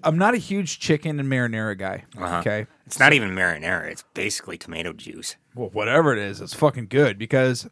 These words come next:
Speaker 1: I don't like chicken parm. I don't like chicken this, chicken that. I'm a fan of this chicken cacciatore.
Speaker 2: Oof.
Speaker 1: I don't know, man. I don't know. I just liked it. The only
Speaker 2: You know,
Speaker 1: thing
Speaker 2: the, the, the thing is, is she actually made it. She,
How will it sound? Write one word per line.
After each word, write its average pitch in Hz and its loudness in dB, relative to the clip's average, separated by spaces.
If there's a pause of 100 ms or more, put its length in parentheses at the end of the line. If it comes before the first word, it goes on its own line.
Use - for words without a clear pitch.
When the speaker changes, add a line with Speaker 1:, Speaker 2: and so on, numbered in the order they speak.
(500)
Speaker 1:
I 131 4
don't 175 4
like 147 2
chicken 123 -4
parm. 170 2
I 147 0
don't 135 -4
like 127 -8
chicken 131 -6
this, 160 2
chicken 139 -6
that. 160 0 (1000)
I'm 226 6
a 190 2
fan 160 2
of 104 -6
this 110 -12
chicken 123 -4
cacciatore. 107 -4 (140)
Speaker 2:
Oof. 101 -8 (400)
Speaker 1:
I 202 8
don't 294 6
know, 302 8
man. 240 6 (220)
I 247 8
don't 277 6
know. 262 4 (260)
I 208 6
just 254 2
liked 226 4
it. - -6 (160)
The 240 4
only 254 8
Speaker 2:
You - 8
know, 160 8
Speaker 1:
thing 139 0
Speaker 2:
the, 151 6
the, 147 2
the 131 0
thing 143 4
is, 123 0
is 104 -2
she 139 0
actually 135 0
made 101 -2
it. - -14
She, 135 4